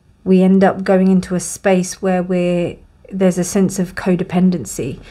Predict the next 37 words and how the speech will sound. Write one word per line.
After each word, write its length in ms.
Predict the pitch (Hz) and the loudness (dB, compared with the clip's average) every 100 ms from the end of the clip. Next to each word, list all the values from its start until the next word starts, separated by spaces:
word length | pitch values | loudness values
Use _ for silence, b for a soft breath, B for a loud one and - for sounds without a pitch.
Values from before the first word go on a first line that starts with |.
| B B B - | B B B -2
In 120 | 202 | 2
order 200 | 214 208 | 2 0
to 160 | 208 | -4
see 280 | 196 - 240 | -10 -6 -2
where 180 | 220 185 | 2 0
the 140 | 175 | 0
boundary, 640 | 180 196 202 196 185 - - | 0 0 2 -2 -4 -8 -2
uh, 160 | 196 | -2
to 60 | 190 | -2
see 440 | - - - 226 | -8 -10 -2 0
how 140 | 208 175 | 0 0
you 160 | 196 | -2
can 140 | 190 196 | -2 -4
formulate 500 | 190 196 196 190 170 | -2 0 2 2 0
these 120 | 185 | -2
boundaries, 680 | 190 196 202 185 165 165 - | 2 2 2 -2 -4 -6 -6
it's 220 | - 190 | -8 -4
about 560 | 196 190 180 170 170 - - - - - | -2 2 2 2 0 -4 -16 -20 -20 -20
hawk, 640 | - 220 202 190 190 - - | -4 2 2 0 -6 -16 -10
um, 360 | 208 185 180 180 - | -4 0 0 -2 -8
hawk's 340 | - 208 208 202 | -2 -2 0 2
eye 140 | 185 | 2
view, 480 | 185 196 190 170 156 b b b b b - | 2 0 0 0 -6 b b b b b -6
uh, 40 | |
uh, 440 | 190 185 - 160 - | -4 -2 -4 -6 -6
an 220 | 156 185 | -8 -6
elevated 600 | 208 208 190 190 190 180 | -2 0 2 0 0 -6
view. 540 | - 196 190 160 - 185 b b b b _ _ _ _ _ _ _ _ _ _ - | -4 0 0 0 -8 -16 b b b b _ _ _ _ _ _ _ _ _ _ -2
This 200 | 214 226 | 0 4
may 220 | 220 214 | 6 6
have 180 | 202 196 | 2 -2
come 240 | 208 196 | -2 -2
from 220 | 190 190 | 0 0
a 60 | 185 | 0
sense 420 | - 190 190 - | 0 -2 -2 -2
of, 280 | 185 185 196 | -4 -2 -2
um, 500 | 180 175 175 180 | 0 0 0 -2